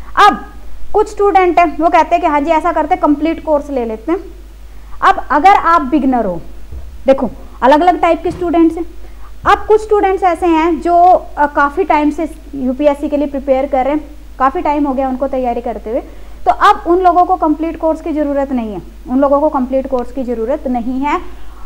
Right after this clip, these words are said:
उन लोगों को ज़रूरत है कि हाँ जी मैंने अपने topics देखे, ये topic मेरा हो गया। जैसे for example हम बात कर रहे हैं यहाँ पे,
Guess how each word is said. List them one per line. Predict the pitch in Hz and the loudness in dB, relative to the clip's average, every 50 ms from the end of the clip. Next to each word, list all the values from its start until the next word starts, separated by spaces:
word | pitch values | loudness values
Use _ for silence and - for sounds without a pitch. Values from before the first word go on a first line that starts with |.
| - - - - - - - 330 | -8 -6 -6 -6 -8 -4 2 4
उन | 330 370 | 4 6
लोगों | 392 381 370 392 392 | 8 8 6 6 6
को | 392 392 | 4 4
ज़रूरत | 320 370 359 370 349 349 330 349 359 | 2 2 0 2 2 0 2 2 2
है | 359 339 - - - - | 0 0 -2 -6 -8 -4
कि | 320 320 | -2 0
हाँ | 302 277 285 | 0 2 2
जी | 269 302 311 302 320 - - | 2 0 -2 -4 -4 -2 0
मैंने | 269 277 294 302 320 | 2 2 4 2 2
अपने | 311 320 349 | 2 0 -2
topics | 349 - 320 302 302 - 349 359 339 349 | 0 2 4 2 4 2 0 -2 -2 2
देखे, | 359 359 359 359 415 | 2 2 2 2 2
ये | 415 370 311 320 339 | 0 2 2 2 2
topic | 320 381 349 349 359 381 359 | 4 4 4 4 4 0 2
मेरा | 381 381 370 381 | 4 6 6 8
हो | 370 349 349 | 8 8 8
गया। | 311 - 220 - - - | 6 2 0 -2 -6 -8
जैसे | 262 269 277 330 | -8 -6 -6 -2
for | 330 381 370 | 2 4 4
example | 349 277 277 269 247 247 - 269 | 4 4 2 -2 -2 -2 -2 0
हम | 294 285 269 | 0 2 2
बात | 269 254 240 - - | 2 2 0 -2 -6
कर | 220 202 | -8 -8
रहे | 196 196 | -8 -10
हैं | 190 | -12
यहाँ | 175 151 | -12 -14
पे, | - - | -14 -16